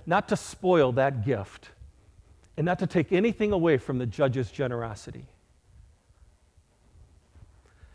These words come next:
My friends, by God's rich grace, we are standing where Martin Luther stood, squarely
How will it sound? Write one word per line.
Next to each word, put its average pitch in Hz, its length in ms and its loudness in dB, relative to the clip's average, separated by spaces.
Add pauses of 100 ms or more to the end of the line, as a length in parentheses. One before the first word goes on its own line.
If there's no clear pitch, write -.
(460)
My 131 80 -2
friends, 175 340 4
by 135 180 8
God's 151 300 6
rich 160 220 0
grace, 147 260 4
we 156 120 6
are 131 80 4
standing 165 480 0
where 139 100 4
Martin 147 340 2
Luther 147 280 0
stood, 123 340 -8
squarely 147 680 2